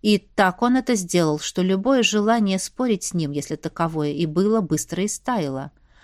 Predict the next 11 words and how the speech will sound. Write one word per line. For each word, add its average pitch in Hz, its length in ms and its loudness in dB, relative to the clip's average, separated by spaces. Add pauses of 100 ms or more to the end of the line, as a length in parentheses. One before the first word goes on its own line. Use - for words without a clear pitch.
(140)
А 220 120 6
у 220 80 6
него 214 300 6
еще 208 480 2
та 196 480 0
давящая 190 760 -2
сила. 160 540 -4 (420)
Видимо, 208 420 4
он 214 140 6
привык 226 400 2
командовать, 202 800 2